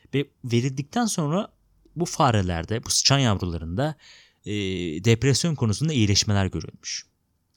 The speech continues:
Bu Bifidobacterium infantis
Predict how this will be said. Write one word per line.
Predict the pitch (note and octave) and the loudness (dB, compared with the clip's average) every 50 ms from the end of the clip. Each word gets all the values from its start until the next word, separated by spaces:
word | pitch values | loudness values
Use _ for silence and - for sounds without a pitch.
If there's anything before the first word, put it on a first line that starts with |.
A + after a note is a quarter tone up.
| _ _ _ _ _ _ _ _ _ - - | _ _ _ _ _ _ _ _ _ -2 0
Bu | G#3+ A3 - - - | 0 0 0 -2 -8
Bifidobacterium | C3 A#2 C#3 C3 - A3 F#3 G3+ F#3 D3+ D#3+ D3+ C#3+ - F3+ F3 F3+ E3 | 0 0 2 2 2 2 0 0 0 0 0 -2 0 0 0 0 0 0
infantis | - D3+ D3 D3 - - F#3 F3 D#3+ - D3+ C#3 - - | 0 0 -2 -2 0 0 -2 -2 -2 -2 -2 -2 -2 -4